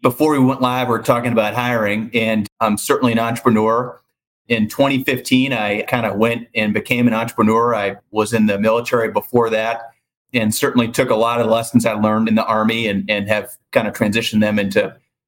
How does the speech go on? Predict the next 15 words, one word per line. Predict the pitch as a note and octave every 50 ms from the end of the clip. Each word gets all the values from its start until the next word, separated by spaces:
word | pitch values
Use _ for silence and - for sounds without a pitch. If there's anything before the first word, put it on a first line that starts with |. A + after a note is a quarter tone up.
| _ - -
entrepreneurship. | A#2 A#2 - - A#2 A2 A#2 A#2+ A#2+ A#2+ A#2+ G#2 F#2+ G2 - _
And | - A#2 A2+ A2 A2 G#2+
so, | - - B2 A2+ A2 A2 A2 A2 - - -
long | B2+ B2+ C#3 C#3
story | - - D3 C3+ B2
short, | A#2+ - - B2+ C3+ - - -
I | A#2+ A#2 A2+
started, | - - - B2+ B2 B2 B2+ B2+ A#2+
um, | A2+ G#2 G#2 G2+ G2+ G2+ - - _ - - _ _ _ -
a | -
neat | A2 A2+ B2 C3 B2 B2
business | C3+ B2+ B2 B2 C3+ C3 C3 -
in | B2+ A2
twenty | - - B2+ B2 B2
fifteen, | A#2+ - C3 B2 B2 - - B2+ A#2+ B2 B2+ C3 C3 C3+